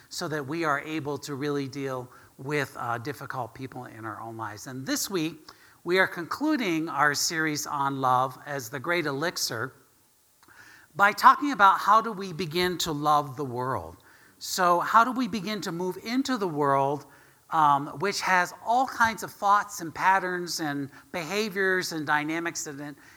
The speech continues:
in the process as well. So how do we really begin to really do that? So I'm just gonna spend a, a few moments just sort of setting this up. And the first thing is, first, when we love within, then we can love the world.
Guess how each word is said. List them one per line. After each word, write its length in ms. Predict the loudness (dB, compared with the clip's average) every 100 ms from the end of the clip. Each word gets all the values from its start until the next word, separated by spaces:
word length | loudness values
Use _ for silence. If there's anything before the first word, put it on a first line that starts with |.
| -10
in 120 | -6
the 80 | -4
process 500 | 6 6 8 2 0
as 140 | -2
well. 160 | 4 4
So 140 | 4
how 180 | 2 2
do 60 | 2
we 160 | -4
really 320 | -4 -4 -4 -4
begin 340 | -6 -8 -10
to 140 | -12
really 300 | -10 -10 -10
do 200 | -12 -12 -10
that? 280 | -10 -10 _ _ -20 _
So 320 | -4 2 2 2
I'm 100 | -6
just 260 | -8 -6
gonna 120 | -6 -6
spend 300 | -2 0 0
a, 60 | -2 -8
a 100 | -8
few 300 | -6 -2 2
moments 340 | 4 2 -2
just 160 | -4 0
sort 160 | 0 0
of 80 |
setting 420 | 0 0 0 -2 -6
this 240 | -6 -4 2
up. 380 | 2 2 -2 -20 -20 -20 _
And 200 | -8 -8
the 40 | -6
first 420 | 0 2 2 -2
thing 220 | -4 -2
is, 260 | -2 -2 -2
first, 380 | 2 2 2 -2
when 120 | -2
we 140 | 0
love 300 | 4 6 6
within, 600 | 0 -2 2 4 4 -2 -8 -18 -6
then 200 | -2 -2
we 80 | -2
can 220 | -2 4
love 240 | 4 4
the 80 | -2
world. 400 | 2 2 2